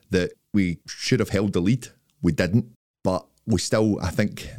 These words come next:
in a way, gave a good account of ourselves going forward, like you were saying, Miff. But w-, obviously the worry is, and it,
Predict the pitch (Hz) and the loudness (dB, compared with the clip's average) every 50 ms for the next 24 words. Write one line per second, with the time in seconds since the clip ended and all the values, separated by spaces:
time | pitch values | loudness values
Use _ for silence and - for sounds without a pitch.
0 | - - 95 98 95 90 98 101 104 101 90 76 104 98 90 92 90 90 87 85 | -2 2 2 4 4 4 4 4 4 2 2 2 2 2 2 2 2 2 2 0
1 | 82 - - 98 95 85 90 95 95 - 104 92 90 82 - 92 92 82 - - | 0 0 -2 -2 0 0 0 -2 0 0 0 0 0 0 2 2 2 2 2 0
2 | 95 95 101 104 101 - - - - 95 95 90 95 82 85 - - 95 98 98 | 0 2 2 0 0 -2 -8 -6 -2 0 0 2 0 0 0 0 0 2 4 4
3 | 101 101 95 - - - _ _ _ - 92 85 82 95 - - 101 95 90 - | 4 4 2 0 -4 -12 _ _ _ -2 -2 -2 -2 -4 -4 0 0 0 0 0
4 | - 92 85 90 90 95 95 95 90 87 85 80 - - - 90 90 87 - - | 0 0 2 2 2 2 2 2 2 0 0 -2 -2 -2 0 2 2 2 0 -4